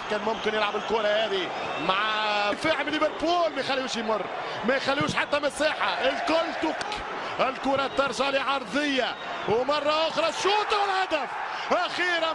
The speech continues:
برناردو سيلفا، أخيرًا سيلفا الإصرار، أخيرًا سيلفا المهارة، أخيرًا سيلفا يسجل، وعقلية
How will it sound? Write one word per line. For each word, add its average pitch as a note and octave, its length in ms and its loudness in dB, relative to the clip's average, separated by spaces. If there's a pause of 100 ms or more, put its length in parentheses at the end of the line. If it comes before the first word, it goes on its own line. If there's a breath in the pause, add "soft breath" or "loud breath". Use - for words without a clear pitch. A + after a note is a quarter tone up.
برناردو D4+ 640 0 (140)
سيلفا، G3+ 760 0 (280 loud breath)
أخيرًا D#4+ 800 0 (160)
سيلفا D#4 360 0
الإصرار، C#4 920 0 (260 loud breath)
أخيرًا D4+ 640 0 (160)
سيلفا D#4 360 2
المهارة، C#4+ 840 0 (240 loud breath)
أخيرًا D#4 580 0 (140)
سيلفا D4+ 440 0
يسجل، D4 800 0 (360 loud breath)
وعقلية D4+ 840 0